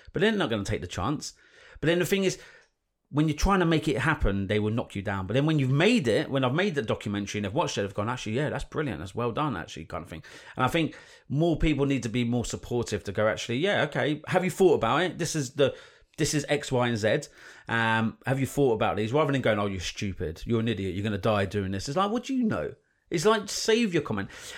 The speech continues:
And this is the thing with social media, is my business is obviously a lot through social media. It's how I get, uh, um, my following, is how I get jobs and stuff like that. Is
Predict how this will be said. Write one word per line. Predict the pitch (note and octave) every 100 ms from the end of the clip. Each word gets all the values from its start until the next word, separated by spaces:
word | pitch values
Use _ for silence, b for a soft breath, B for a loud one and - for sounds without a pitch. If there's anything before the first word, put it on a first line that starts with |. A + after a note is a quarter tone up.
| B
And | F3
this | D#3
is | E3+
the |
thing | E3
with | D#3
social | B2+ B2+ B2
media, | A#2+ A#2+ G2+ F#2+ F2+
is | G#2+ G#2 - -
my | A2
business | F#2+ A#2 A2+ -
is | G#2+
obviously | G#2 G2 G#2
a | G2
lot | G#2+
through | - G#2+
social | G#2 A2 G#2+ G#2+
media. | G2+ G#2
It's | G#2+
how | - F#2
I | F#2+
get, | F#2 F#2
uh, | E2+ F2 B B B B
um, | G2 F#2 F2+ E2+ - _ _ -
my | F2
following, | - A2 G#2+ G#2 G2+
is | F#2+ F2
how | F#2 F#2 F2+ -
I | -
get | F#2+ - F#2 F2 F2+
jobs | - A2 A2 G2+
and | G#2+
stuff | F#2+ G#2+ -
like | G#2 G2
that. | G#2+ - B B B
Is | C3 C3+ -